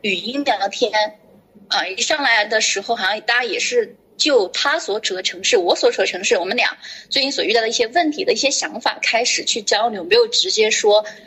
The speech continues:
，“哦，你是在，啊，干什么，我在干什么，你多大，我多大。”就这样聊下去，可能好像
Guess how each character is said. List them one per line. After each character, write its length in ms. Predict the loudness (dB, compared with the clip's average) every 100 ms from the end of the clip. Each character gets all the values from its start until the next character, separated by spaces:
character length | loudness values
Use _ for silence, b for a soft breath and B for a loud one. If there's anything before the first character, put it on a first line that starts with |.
| B
，“哦， 120 | -4
你 160 | -2 -2
是 200 | 0 2
在， 480 | 2 2 2 0 -6 _ -20 _
啊， 160 | -6 -2
干 200 | 0 0
什 120 | -2
么， 100 | -4
我 220 | -2 0
在 100 | 2
干 160 | 2 0
什 80 | -2
么， 80 | -4
你 200 | -4 2
多 160 | 2
大， 140 | 2 2
我 220 | 2 2
多 200 | 2 2
大。” 260 | 2 -2 -6 _ _
就 120 | -2
这 120 | 0 0
样 120 | 0
聊 100 | 0
下 140 | -2
去， 140 | -2 -6
可 140 | -8
能 120 | -12
好 160 | -12
像 120 | -18